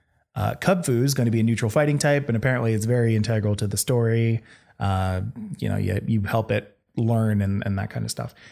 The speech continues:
Um, it's gonna be a fighting type. It has the, uh, inner focus ability, which means that it can't be flinched,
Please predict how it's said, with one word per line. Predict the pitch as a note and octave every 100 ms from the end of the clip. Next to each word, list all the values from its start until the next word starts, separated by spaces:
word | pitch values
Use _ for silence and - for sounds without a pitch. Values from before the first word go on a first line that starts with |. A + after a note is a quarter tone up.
| - - -
Um, | G2+ G2 F#2+
it's | B2+
gonna | - A2+
be | A2
a |
fighting | D3+ D3 C3+
type. | C3+
It | A#2
has | B2 A2
the, | A2+ B2
uh, | A2 A2+
inner | D3+ C3+
focus | - D3+ E3 D#3
ability, | D3 D3 D3 E3+
which | F3 -
means | A2+ G#2
that | G#2 G2+
it |
can't | - A2 G#2
be | G#2+
flinched, | G2+ - F#3 A#3 - -